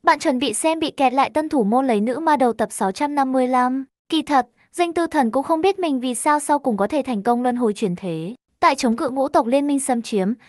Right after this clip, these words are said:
thủ hộ thiên cung một trận chiến bên trong, khi nàng biết được ngũ tộc liên minh muốn đem nàng phong ấn lúc thức dậy, nàng từng nỗ lực đem chính mình giết chết.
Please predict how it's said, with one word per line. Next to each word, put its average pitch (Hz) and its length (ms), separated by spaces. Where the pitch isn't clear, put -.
thủ 320 140
hộ 302 160
thiên 320 240
cung 311 160
một 240 140
trận 214 180
chiến 220 200
bên 269 180
trong, 226 320
khi 359 160
nàng 277 200
biết 349 160
được 269 180
ngũ 277 160
tộc 302 160
liên 294 220
minh 285 160
muốn 226 140
đem 285 200
nàng 254 160
phong 254 200
ấn 202 180
lúc 330 180
thức 381 140
dậy, 262 280
nàng 269 160
từng 226 200
nỗ 214 160
lực 339 180
đem 247 200
chính 233 220
mình 269 160
giết 330 180
chết. 370 280